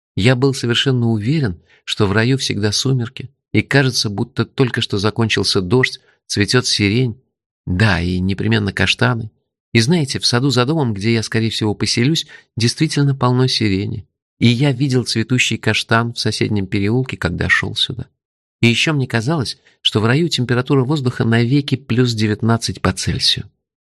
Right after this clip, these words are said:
И в любое время суток можно зайти в маленькое уютное кафе,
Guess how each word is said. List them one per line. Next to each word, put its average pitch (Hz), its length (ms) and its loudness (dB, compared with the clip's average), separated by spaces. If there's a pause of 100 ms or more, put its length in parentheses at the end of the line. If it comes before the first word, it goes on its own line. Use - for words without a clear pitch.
(180)
И 101 120 4
в 90 80 -2
любое 101 360 2
время 98 260 -2
суток 113 340 -4
можно 101 280 0
зайти 101 300 0
в 104 60 -2
маленькое 101 440 -2
уютное 90 400 -4
кафе, 78 400 -6